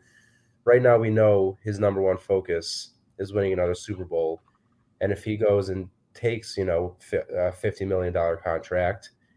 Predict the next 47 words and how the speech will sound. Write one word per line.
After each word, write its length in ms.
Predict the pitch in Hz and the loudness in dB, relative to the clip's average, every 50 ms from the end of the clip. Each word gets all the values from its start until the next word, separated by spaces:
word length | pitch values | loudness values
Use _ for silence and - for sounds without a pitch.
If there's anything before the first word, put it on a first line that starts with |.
| _ _ _ _ - | _ _ _ _ -6
and 140 | 98 98 95 | -4 -2 0
then 80 | 92 | 0
all 120 | 95 90 90 | 0 0 0
of 60 | 92 | -2
a 40 | 90 | -4
sudden 260 | - - 98 90 92 | -4 -4 -2 -2 -4
you 100 | 90 90 | -6 -8
can't 280 | - - 107 104 98 | -4 -2 -2 -2 -2
sign 320 | - - 104 92 92 90 90 | -2 -2 -2 -2 -2 -2 -4
someone 300 | - - 92 90 87 85 | -4 -4 -4 -2 -2 -2
like 120 | 82 82 | -4 -6
Davante 360 | - 90 87 85 82 78 - | -6 -6 -6 -4 -4 -4 -4
Adams 520 | 82 80 82 80 80 82 82 87 90 87 92 | -4 -2 -2 -2 -2 -4 -6 -6 -8 -6 -6
or 180 | 90 85 85 | -4 -4 -6
Devondre 480 | 85 87 87 90 90 90 87 92 90 - | -6 -6 -4 -4 -2 -2 -2 -4 -6 -4
Campbell 360 | - 92 87 85 82 82 87 | -4 -4 -4 -2 -4 -4 -4
or 140 | 85 87 80 | -4 -4 -4
Rasul 360 | 82 85 85 87 95 90 87 | -6 -8 -8 -6 -6 -4 -2
Douglas 540 | 90 90 85 87 87 90 90 87 - - - | 0 0 0 0 0 -2 -4 -4 -4 -4 -4
or 240 | 92 87 85 87 - _ _ _ _ _ _ _ _ - - - - | -2 -2 -2 -4 -6 _ _ _ _ _ _ _ _ -20 -20 -14 -10
a 60 | 104 92 | -8 -2
handful 360 | 95 104 104 92 - - 101 | 0 0 0 0 0 -2 0
of 80 | 95 98 | 2 4
other 200 | 98 98 107 98 | 4 4 2 0
players 420 | - - 90 87 85 85 85 82 | 0 0 0 0 0 -2 -4 -2
that 180 | 85 85 82 - | -2 -4 -2 -2
could 160 | - 95 90 | -4 -6 -2
be 120 | 90 90 | -2 -2
on 100 | 85 85 | -2 -2
the 80 | 85 80 | -4 -4
table 320 | - - 110 120 120 107 | -2 0 2 2 2 0
for 140 | - - 95 | -4 -4 -2
them, 280 | 87 87 85 85 87 85 - _ _ _ _ _ _ _ _ _ _ _ _ _ _ - | 0 0 0 0 -2 -6 -10 _ _ _ _ _ _ _ _ _ _ _ _ _ _ 0
I 80 | 110 | 2
don't 160 | 110 110 107 | 2 2 2
think 160 | - 110 101 - | 2 -2 -2 -2
he 140 | 104 101 | -2 -4
stands 420 | 92 - - - 104 101 98 92 - | -6 -4 -2 0 0 2 0 -2 -4
to 80 | - 98 | -4 0
benefit 440 | 92 104 98 98 92 - - 82 - | 2 2 2 2 0 -2 -4 -8 -8
for 140 | - 78 | -8 -8
that. 260 | 73 73 69 67 67 82 | -6 -4 -4 -4 -2 -2
Like, 220 | 85 90 87 85 | -2 -2 -2 -4
I 60 | 82 | -4
think 200 | - - 104 95 | -2 -2 -4 -4
for 160 | - - 98 | -2 -4 -2
him, 460 | 92 101 104 101 101 104 104 107 104 | 0 2 2 2 2 2 0 -4 -6